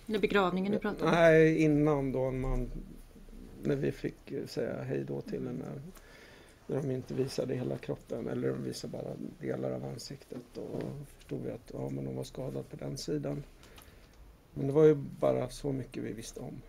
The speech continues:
Speaker 2: egentligen. Resten visste ju inte vi. Alla de andra skadorna hon hade.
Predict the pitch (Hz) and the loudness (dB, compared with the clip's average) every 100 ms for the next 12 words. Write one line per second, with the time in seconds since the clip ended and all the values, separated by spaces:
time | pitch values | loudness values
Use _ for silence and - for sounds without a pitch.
0 | - 147 - - - - - - 131 - | -12 -10 -10 -14 -16 -18 -16 -8 -8 -10
1 | - 156 139 143 135 - 165 160 120 117 | -8 -8 -6 -10 -10 -6 -4 -4 -6 -8
2 | - - - - - - - 139 139 139 | -10 -20 -20 -20 -20 -20 -10 -6 -6 -6
3 | 131 135 127 131 - - 151 120 135 123 | -8 -8 -8 -10 -12 -12 -10 -12 -12 -12
4 | 131 | -10